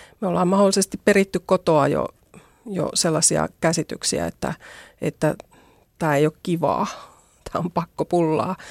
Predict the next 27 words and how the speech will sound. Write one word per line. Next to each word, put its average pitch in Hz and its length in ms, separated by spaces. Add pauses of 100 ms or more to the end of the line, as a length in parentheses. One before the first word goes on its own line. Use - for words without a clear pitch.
(340)
Ja - 80
et 170 80
sitten 170 380 (360)
jossakin 175 400
kohtaa 180 400
vois 180 200
miettiä, 175 380
että 165 140
mikä 170 180
mun 196 180
oma 180 160
asenne 165 400
on 170 240
ja, - 240
ja 170 180
sitten - 280
millä 180 280
lailla - 220
se 175 200 (460)
innostuneisuus 170 920
välittyy. - 540 (640)
Nyt 196 200
puhutaan 170 420
jo 160 80
niinku 170 180
tämmöstä 165 380
innostuksen, 180 640